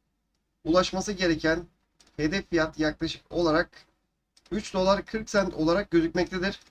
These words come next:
İki altmış sekizde eski pivot noktalarından birisi var. Ontroloji'nin destek alacağı nokta ise yaklaşık olarak bir altmış dört olarak gözüküyor. Yükselen bir destek grafiği var. Mesela dün orayı çok zorlamamış bile.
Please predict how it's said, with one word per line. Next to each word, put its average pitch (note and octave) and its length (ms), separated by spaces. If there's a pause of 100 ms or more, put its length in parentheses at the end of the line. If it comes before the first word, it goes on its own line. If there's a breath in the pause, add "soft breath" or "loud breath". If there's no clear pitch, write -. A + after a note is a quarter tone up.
(800)
İki - 220
altmış A#3+ 220
sekizde G#3 360
eski G3 340
pivot G#3 300
noktalarından E3+ 640
birisi E3 280
var. F#3+ 260 (1700)
Ontroloji'nin G#3 880
destek F3+ 400
alacağı F3+ 380
nokta G3+ 400 (240)
ise E3+ 220
yaklaşık F3+ 580
olarak F3+ 260
bir F3+ 240
altmış F#3+ 360
dört G#3 180
olarak E3 320
gözüküyor. E3 460 (240)
Yükselen G#3+ 460
bir G3+ 200
destek F#3+ 360
grafiği G3 360
var. G3 220 (480)
Mesela F3 460
dün G#3 240
orayı G3+ 520
çok A3+ 260
zorlamamış F#3 560
bile. D#3 240